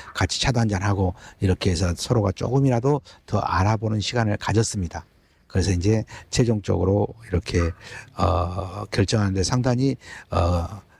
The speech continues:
신중에 신중을, 어, 기해서 신랑이 이렇게 결정하게 된 것이지요. 그래서 이제 만약에 이 신랑이 이 신부를 선택 안 하게 되면은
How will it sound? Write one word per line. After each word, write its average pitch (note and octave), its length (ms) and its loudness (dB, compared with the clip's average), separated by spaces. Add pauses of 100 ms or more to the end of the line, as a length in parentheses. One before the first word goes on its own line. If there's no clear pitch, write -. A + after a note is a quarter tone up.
(140)
신중에 D#3+ 640 2
신중을, A#2 600 2 (300)
어, F#2 240 2
기해서 F#2+ 380 0
신랑이 G2+ 600 0 (280)
이렇게 F#2+ 160 -2
결정하게 F#2 400 2
된 F#2+ 180 0
것이지요. F#2 560 -2 (1200)
그래서 G#2+ 280 2
이제 A#2 360 0 (520)
만약에 D3 360 2
이 B2+ 140 -2
신랑이 B2 400 0
이 A#2+ 180 0
신부를 B2+ 340 0
선택 A#2+ 300 0
안 G2+ 200 2
하게 G#2+ 160 2
되면은 G2+ 400 0